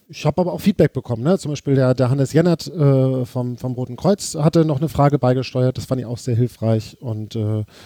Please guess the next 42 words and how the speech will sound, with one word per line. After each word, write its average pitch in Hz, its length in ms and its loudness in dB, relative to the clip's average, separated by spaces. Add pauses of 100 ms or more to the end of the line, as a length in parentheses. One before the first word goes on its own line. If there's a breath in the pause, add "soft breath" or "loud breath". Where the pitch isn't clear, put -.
(100)
ein, 139 140 4
zwei 120 120 2
andere 131 180 4
hatten 131 160 0
noch 120 100 -4
gegengelesen. 127 560 2
Also 127 180 -2
ich 120 120 -2
hab's - 180 -2
nicht 147 140 -2
ganz 156 180 2
alleine 151 300 4
gemacht 147 320 2
und 123 100 -4
ich 113 100 -6
hab 120 140 -4
auch 120 240 -10
per 110 240 2
Twitter - 300 -6
aufgerufen, 120 580 -6
mit 120 160 0
Fragen 113 520 0 (420 soft breath)
einzuwerfen. 165 680 0 (320 loud breath)
Und 143 160 0
dann 135 120 4
haben 143 100 2
wir 147 80 2 (260)
quasi 175 300 4
parallel 151 480 6
mit 151 140 2
dem, 127 240 0
mit 127 100 -2
dem 127 120 0
Schweizerischen 131 560 -2
Fundraising-Verband, 113 760 -4
mit 117 100 -4
Swiss - 220 -2
Fundraising, 120 600 0 (360 soft breath)
diese 120 380 4 (340 soft breath)
Befragung 107 640 -4
gestartet. 110 640 -2
Also 113 280 -4